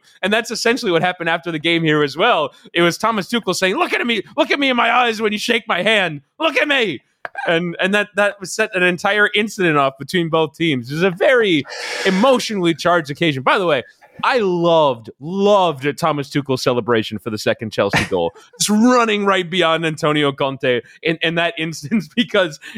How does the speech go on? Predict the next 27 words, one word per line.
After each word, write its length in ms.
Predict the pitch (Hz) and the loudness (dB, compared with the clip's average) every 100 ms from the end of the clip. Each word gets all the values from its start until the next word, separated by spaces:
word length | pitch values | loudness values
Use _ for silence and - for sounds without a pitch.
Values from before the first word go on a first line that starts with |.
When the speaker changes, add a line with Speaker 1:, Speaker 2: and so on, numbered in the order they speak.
| - | -2
Speaker 1:
that 260 | 170 180 | 2 2
is 160 | 170 147 | 2 0
what 160 | 165 143 | -2 0
he 120 | 160 | -2
does, 380 | 147 151 147 143 | 2 2 2 0
obnoxiously 640 | 147 147 143 139 147 143 | -2 0 -2 -4 -10 -8
celebrate 500 | 151 139 135 127 123 | -2 0 0 2 2
all 160 | 120 131 | 2 0
over 180 | 131 120 | -2 -4
the 100 | 113 | -4
place. 280 | 113 107 - - - | -4 -4 -8 -20 -4
I 260 | 160 175 185 | 0 2 2
love 480 | 175 165 165 151 127 | 0 2 0 0 -2
that 260 | 117 107 _ _ - | -2 -2 _ _ -16
from 120 | 139 | -4
Thomas 320 | 160 151 131 | 0 0 -2
Tuchel. 300 | 160 143 104 - _ - | -4 0 -2 -4 _ -4
And 80 | |
by 120 | 180 214 | 0 2
the 80 | |
way, 100 | 190 | 2
as 160 | 151 160 | 2 2
long 180 | 220 262 | 0 0
as 80 | 208 | 0
you're 80 | |
mentioning 400 | 190 196 190 165 147 | 2 2 0 -2 0
incidents 580 | 185 - 143 127 - | -2 0 -2 -2 -4